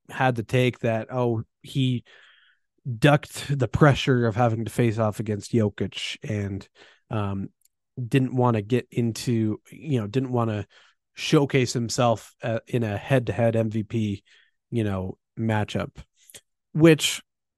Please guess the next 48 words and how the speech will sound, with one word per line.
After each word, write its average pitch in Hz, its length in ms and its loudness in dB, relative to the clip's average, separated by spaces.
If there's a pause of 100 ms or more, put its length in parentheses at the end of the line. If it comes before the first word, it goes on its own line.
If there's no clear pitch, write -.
(600)
you 196 100 8
know, 160 120 8
from 170 200 4
a 135 60 6
fan 151 300 4
perspective, 180 520 2
it's 143 160 -6
certainly 170 240 2
disappointing 131 760 0
that 120 180 -4
those 113 200 0
two 117 160 -4
didn't 104 300 -4 (140)
play, 104 580 4 (480)
just - 240 0
for 123 100 0
the 107 80 2
simple 107 280 -6
fact 107 360 -2
of, 98 280 -6 (680)
yeah, 151 160 8
those 101 200 0
two 117 220 2
are 107 80 2
probably 104 440 -2 (140)
the 131 120 0
two 120 160 0
favorites 113 420 2
to - 80 -16
be 104 140 -2
the 101 60 -2
M 95 120 -6
V 92 80 -6
P, 98 240 -6
and 101 100 -6
it 107 60 -6
would 101 80 -8
be 107 180 -6
cool 156 280 4
to 120 80 0
see 131 160 0
them 113 180 -2
match 113 240 0
up 110 120 -2
against 98 280 -8
each 98 160 -8
other. 92 240 -8 (100)
But, 127 260 4